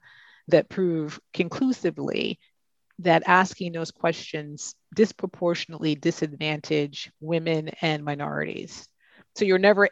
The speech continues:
able to sort of make a leap forward relative to how you're compensated, because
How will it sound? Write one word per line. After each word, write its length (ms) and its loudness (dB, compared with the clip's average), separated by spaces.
able 440 8
to 100 -10
sort 160 -10
of 100 -6
make 200 -2
a 100 2
leap 380 2
forward 480 -2
relative 520 -2
to 80 -6
how 160 -2
you're 180 -8
compensated, 760 -2
because 720 -6